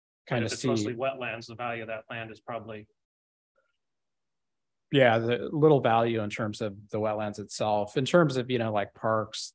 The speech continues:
Speaker 1: open space is nice. Just, uh, I mean, there's some value beyond money of just having kind of that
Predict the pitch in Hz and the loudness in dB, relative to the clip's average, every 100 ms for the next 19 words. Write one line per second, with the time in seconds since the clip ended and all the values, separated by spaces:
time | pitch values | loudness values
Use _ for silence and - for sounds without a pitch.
0 | - 175 175 139 - 135 120 120 107 123 | 4 6 6 4 0 -4 -4 -6 -6 -2
1 | 113 110 104 - - 123 107 - - - | -2 -2 -4 -6 -6 -6 -6 -8 -10 -8
2 | 113 107 143 139 127 120 120 107 113 - | -6 -2 2 2 2 -2 -6 -8 -10 -6
3 | 170 131 - 120 113 107 113 104 98 104 | -6 0 0 2 0 -6 -4 -6 -4 -6
4 | 101 95 92 92 117 98 95 95 110 95 | -6 -8 -10 -12 -8 -6 -6 -8 -8 -4
5 | 95 | -4